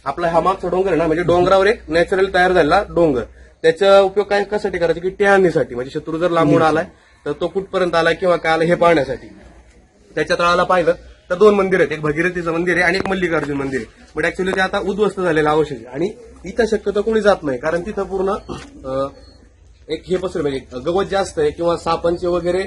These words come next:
भीती जास्त आहे. आणि तिथं दोन गुप्त दरवाजे आहेत आणि बाकी तिथं टॉयलेट्स वगैरे किंवा पाण्याची दोन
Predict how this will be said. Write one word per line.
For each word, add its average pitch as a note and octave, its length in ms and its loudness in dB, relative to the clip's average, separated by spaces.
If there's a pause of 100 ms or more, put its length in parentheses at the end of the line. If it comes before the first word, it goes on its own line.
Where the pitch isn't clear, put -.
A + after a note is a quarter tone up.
भीती E3 260 -2
जास्त D#3+ 300 0
आहे. A2+ 100 -10
आणि C3 240 -10
तिथं F#3+ 260 -2 (320)
दोन G#3 160 6
गुप्त F#3+ 260 -2
दरवाजे D#3 380 4
आहेत - 140 -6 (320)
आणि D3+ 200 -4
बाकी E3+ 260 -2
तिथं F#3+ 120 0
टॉयलेट्स F3+ 380 -2
वगैरे F3+ 180 0
किंवा F#3 200 -2
पाण्याची F3 380 2
दोन F#3 160 4